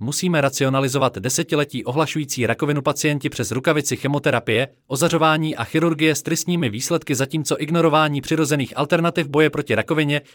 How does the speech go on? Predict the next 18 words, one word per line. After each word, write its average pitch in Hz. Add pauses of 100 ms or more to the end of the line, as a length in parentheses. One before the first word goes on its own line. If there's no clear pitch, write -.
jako 123
je 139
vitamin 143
C, 120 (560)
je 120
pro 127
tento 143
mocný, 151
vysoce 135
ziskový 120
průmysl 120
těžko -
spolknoutelnou 117
pilulkou, 127 (200)
která 156
by 147
byla 143
raději, 143